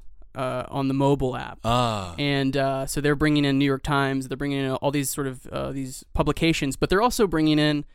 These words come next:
Speaker 1: Breitbart,
Speaker 2: Great.
Speaker 1: uh, as a source of news on this news tab. And that is a clear sort of, um, concession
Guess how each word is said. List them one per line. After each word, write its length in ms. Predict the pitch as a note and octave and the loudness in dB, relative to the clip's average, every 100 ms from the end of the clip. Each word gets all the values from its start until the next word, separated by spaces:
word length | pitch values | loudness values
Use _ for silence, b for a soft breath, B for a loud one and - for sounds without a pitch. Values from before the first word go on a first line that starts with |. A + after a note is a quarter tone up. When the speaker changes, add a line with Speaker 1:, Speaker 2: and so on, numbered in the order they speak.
| - - - | -20 -20 0
Speaker 1:
Breitbart, 440 | F#3 G#3+ C#3 C3 - - _ _ - - - | 0 2 0 -2 -10 -20 _ _ -20 -20 -12
Speaker 2:
Great. 220 | - A2+ C#3+ | -2 0 2
Speaker 1:
uh, 200 | C#3 C3 | 2 2
as 240 | D3+ D3+ | 2 0
a 220 | C3 D3 C#3 | 0 -2 -2
source 340 | - E3 D3 | 0 2 2
of 100 | D3 | 0
news 380 | D3+ D#3+ C#3+ C3+ C#3 | 4 4 4 0 -2
on 160 | C#3+ | 0
this 200 | C#3 - | 0 0
news 260 | D3+ C#3+ - | 2 0 0
tab. 320 | C#3+ C3+ C3+ b b b - | -2 -2 -8 b b b -6
And 320 | D#3 D3+ C#3+ | -2 -2 -2
that 280 | D#3+ F3 F#3 | 0 2 2
is 140 | D#3+ | 2
a 80 | D3+ | 0
clear 720 | - - D#3+ D3+ D3 C3+ C3+ - _ - | -2 -2 2 4 4 0 -4 -14 _ -16
sort 300 | - D#3 C#3+ | -4 0 2
of, 220 | C3+ C3 | 2 2
um, 460 | C3+ C3+ C3+ C3 C3 - | 2 4 2 0 -8 -8
concession 720 | D#3 D3+ D#3+ C#3 - C3 C3+ | -6 0 2 2 0 -6 -8